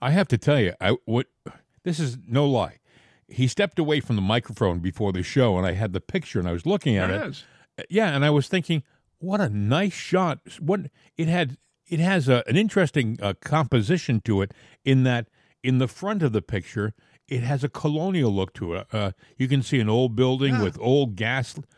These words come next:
Speaker 1: uh, gas lights around, uh,
Speaker 2: Exactly.
Speaker 1: a little pond. And then, but when you look off in the distance, you see the skyline of a,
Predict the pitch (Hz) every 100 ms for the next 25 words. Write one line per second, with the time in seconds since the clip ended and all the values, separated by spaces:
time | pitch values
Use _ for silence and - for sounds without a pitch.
0 | _ - - - 117 110 101 117 131 139
1 | - 131 135 131 - _ _ 104 123 135
2 | 139 131 135 120 107 - - 104 117 147
3 | 135 107 - 127 131 143 151 143 _ _
4 | _ _ 135 139 196 151 151 143 156 147
5 | 170 202 - _ 143 185 - 151 123 104
6 | 208 - 120 107 - _ _ _ _ _
7 | _ - 165 - 190 175 151 123 - -
8 | 196 220 139 123 131 127 117